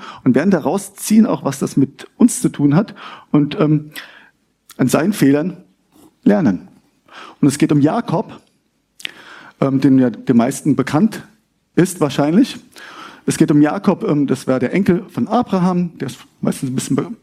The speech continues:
mehr bekannt. Ab-, ähm, Jakob wurde dann zu Israel, das ist dann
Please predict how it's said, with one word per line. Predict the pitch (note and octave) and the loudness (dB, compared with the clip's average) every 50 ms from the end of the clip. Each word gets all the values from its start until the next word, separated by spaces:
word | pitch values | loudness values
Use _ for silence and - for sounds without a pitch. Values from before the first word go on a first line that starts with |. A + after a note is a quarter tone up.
| _ | _
mehr | - D3 D#3 F3 | 0 0 2 2
bekannt. | F3+ F#3+ - - D#3+ D#3+ D#3 - - - | 0 -2 -2 -2 -2 -2 -4 -6 -4 -4
Ab-, | C#3 D3+ - - - - - | -2 -2 -4 -6 -10 -6 -2
ähm, | D3 C3+ B2+ B2 | 0 2 2 2
Jakob | A#2+ D3 D#3+ - - C#3+ A#2 | 2 0 0 0 -2 -2 0
wurde | B2 C#3 E3+ D#3+ D3+ | 2 0 2 2 2
dann | C3 C3+ B2 | 0 0 0
zu | - - - - _ _ | -2 -6 -10 -12 _ _
Israel, | - B2+ A2+ B2 B2+ - - D#3+ D#3+ F#3+ G#3 A#3+ B3+ G3+ | -6 -2 0 0 0 0 0 0 0 2 2 2 0 0
das | C#3 C3 - | -2 -4 -6
ist | - - - | -10 -10 -4
dann | B2+ C3 C3 - - - | -2 -2 -2 -2 -4 -8